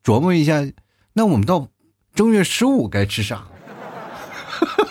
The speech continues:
<laughs> 为什么都是汤圆儿？一过年都是汤圆儿，然后每次都要吃汤圆儿啊，对吧？但是汤圆儿有个好处，你知道吗？好处是在哪儿啊？就是比如说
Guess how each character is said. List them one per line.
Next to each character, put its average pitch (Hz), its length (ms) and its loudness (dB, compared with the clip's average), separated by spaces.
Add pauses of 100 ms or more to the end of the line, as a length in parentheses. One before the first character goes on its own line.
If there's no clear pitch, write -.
(140)
<laughs> - 800 -8
为 339 200 2
什 254 120 2
么 254 120 2
都 294 160 4
是 220 80 4
汤 226 220 2
圆 190 80 4
儿？ 208 80 4
一 254 80 0
过 285 180 2
年 240 180 2
都 247 120 4
是 226 40 2
汤 226 220 0
圆 190 100 4
儿， 208 80 4
然 214 120 4
后 254 80 2
每 214 360 2
次 294 160 0
都 311 140 2
要 285 140 4
吃 247 160 -2
汤 262 180 2
圆 214 80 4
儿 220 160 2
啊， 330 100 -2 (3500)
对 165 100 0
吧？ 147 180 0 (300)
但 302 180 4
是 262 60 -2
汤 302 180 2
圆 294 80 4
儿 294 40 4
有 247 60 2
个 311 100 0
好 92 320 0
处， 104 260 -2
你 90 80 0
知 87 80 0
道 82 120 -2
吗？ 64 120 -16
好 147 240 2
处 269 120 0
是 294 80 4
在 285 120 4
哪 190 140 2
儿 - 200 -8
啊？ 101 140 -18 (320)
就 294 140 2
是 277 200 0 (520)
比 143 80 4
如 240 100 4
说 269 320 2